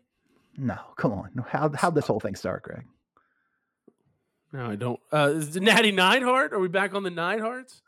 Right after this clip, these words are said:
Speaker 1: No, come on. What, what did we, we spent the first half of the show talking about?
Speaker 2: Oh, it's, it's, uh, Von, uh, <laughs> Von Erich's daughter. Sorry.
Speaker 1: Yes, what is, what is her name?
Speaker 2: Uh,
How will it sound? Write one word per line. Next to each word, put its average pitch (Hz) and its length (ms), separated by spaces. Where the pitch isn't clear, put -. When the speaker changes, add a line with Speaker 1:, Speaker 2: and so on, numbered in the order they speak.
Speaker 1:
No, 247 240
come 294 180
on. 165 300
What, 214 180
what 226 120
did 247 180
we, 240 100
we - 340
spent 294 200
the 247 60
first - 400
half 277 260
of 226 60
the 208 60
show 170 220
talking 135 360
about? 120 340
Speaker 2:
Oh, 175 400
it's, 175 220
it's, 196 300
uh, 180 320
Von, 180 320
uh, 180 240
<laughs> 202 340
Von 185 280
Erich's 156 400
daughter. 110 480
Sorry. 135 280
Speaker 1:
Yes, 98 140
what 120 120
is, 123 60
what 135 100
is 123 80
her 127 80
name? 98 260
Speaker 2:
Uh, 69 680